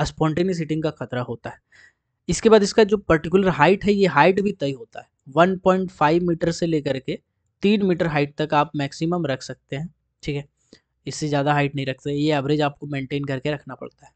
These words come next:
है ना। तो सैंपलिंग पाइप के बारे में बता रहे थे कि तीन मीटर पीछू तक रहता है, है ना। और वाटर सील के बारे में आपको हम बता चुके हैं कि,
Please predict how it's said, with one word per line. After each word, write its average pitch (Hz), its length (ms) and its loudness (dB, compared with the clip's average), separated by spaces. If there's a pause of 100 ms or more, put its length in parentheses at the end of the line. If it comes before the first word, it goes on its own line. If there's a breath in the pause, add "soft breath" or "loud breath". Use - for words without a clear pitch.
(500)
है 147 60 -14
ना। 143 60 -16 (640 soft breath)
तो 165 80 -8
सैंपलिंग 196 380 4
पाइप 202 180 6
के 214 60 8
बारे 196 160 8
में 190 60 0
बता 170 200 6
रहे 170 100 4
थे 185 80 0
कि 185 80 0
तीन 190 300 0
मीटर 185 200 2
पीछू 170 320 0
तक 170 200 2
रहता 147 320 4
है, 156 120 -2 (180)
है 151 60 -8
ना। 151 60 -12 (400)
और 143 200 2
वाटर 139 340 4
सील 165 220 0
के 160 100 2
बारे 156 160 2
में 156 80 0
आपको 156 180 -4
हम 151 60 -2
बता 143 260 2
चुके 147 220 -2
हैं 147 180 0
कि, 143 260 -6